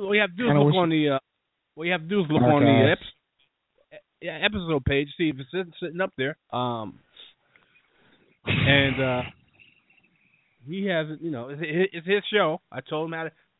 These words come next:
Speaker 1: showed him how to hook it up. Showed him, you know, you, I t-, gave him from A to Z.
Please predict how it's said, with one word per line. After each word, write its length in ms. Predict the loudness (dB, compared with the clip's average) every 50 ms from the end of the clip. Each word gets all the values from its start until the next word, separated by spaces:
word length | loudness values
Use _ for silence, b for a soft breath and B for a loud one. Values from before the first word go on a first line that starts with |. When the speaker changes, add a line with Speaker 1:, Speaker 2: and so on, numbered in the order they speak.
| -8 -6
Speaker 1:
showed 160 | -4 -4 -2
him 80 | 0
how 120 | 0 0 0
to 40 | 2
hook 200 | 0 0 0 0
it 120 | 0 0
up. 220 | 0 0 -2 -8 _ _ _ _ _ _ _ _ _ _ -14 -12
Showed 120 | -10 -10
him, 120 | -10 -12 -16 _ _ _ -20 _ _ -12
you 180 | -4 -2 0 0
know, 180 | 0 0 0
you, 140 | 0 -2 -2 -2 -4
I 100 | -6 -6 -6 _
t-, 80 | -18 -20 _ _ -20 -12 -4
gave 200 | -2 0 0 0
him 140 | -2 -6 -8 _ _ _
from 140 | -12 -12 -4
A 160 | 0 0 0 0
to 200 | 0 -4 -4 -4
Z. 220 | -4 -4 -4 -6